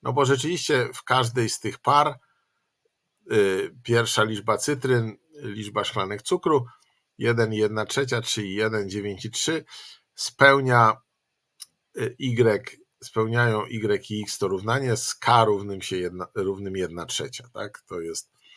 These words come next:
y, y, jedna trzecia to jest jeden razy jedna trzecia. Jeden to jest trzy razy jedna trzecia. Dzie-, y, trzy to jest dziewięć razy jedna trzecia. No, gdyby ktoś chciał przykład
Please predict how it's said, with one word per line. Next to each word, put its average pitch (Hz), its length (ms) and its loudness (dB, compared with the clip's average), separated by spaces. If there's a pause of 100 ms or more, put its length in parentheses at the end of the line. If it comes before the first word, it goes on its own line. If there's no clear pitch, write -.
(1200)
y, 110 40 -4
y, 85 480 -8 (2000)
jedna 117 420 4
trzecia 139 400 2
to 117 60 2
jest 101 260 0
jeden 113 560 4
razy 95 340 -2
jedna 82 300 -6
trzecia. - 420 -8 (100)
Jeden 113 440 2
to 113 100 0
jest 98 160 -2
trzy - 300 2
razy 98 300 -2
jedna 90 280 -4
trzecia. - 400 -12 (200)
Dzie-, 104 320 -8
y, 90 320 -4
trzy - 360 0
to 120 120 -6
jest 104 280 -8
dziewięć 107 460 0
razy 87 280 -6
jedna 78 280 -12
trzecia. - 380 -14 (1120)
No, 156 100 -8
gdyby 156 240 -2
ktoś 139 220 2
chciał 147 200 4
przykład 131 520 4